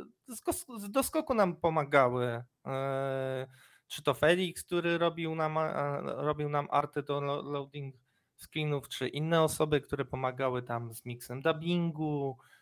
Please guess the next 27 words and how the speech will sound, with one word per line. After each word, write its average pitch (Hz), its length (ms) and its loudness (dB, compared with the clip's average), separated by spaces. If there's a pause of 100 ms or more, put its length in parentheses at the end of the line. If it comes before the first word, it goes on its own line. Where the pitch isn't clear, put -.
(180)
e, 120 420 6
czy 127 600 2
robiły 131 300 -6
nam 139 180 -4
jakieś 151 340 -8
animacje, 165 920 0
czy - 200 -6
inne 170 360 2
drobne 151 420 2
rzeczy. 143 400 -2 (480)
No, 180 180 0 (320)
tego 165 260 6
było 147 260 2
sporo 104 580 0
i, - 80 -14
i, 135 720 -10
i 147 60 -6
naprawdę, 151 600 2 (160)
żeby 139 380 -2
wykonać 151 460 -6
taki 131 220 -8
projekt, 143 440 -4
potrzeba 139 360 -4
masę, 131 640 2 (160)
masę, 143 440 2
masę 131 380 0
ludzi. - 380 -14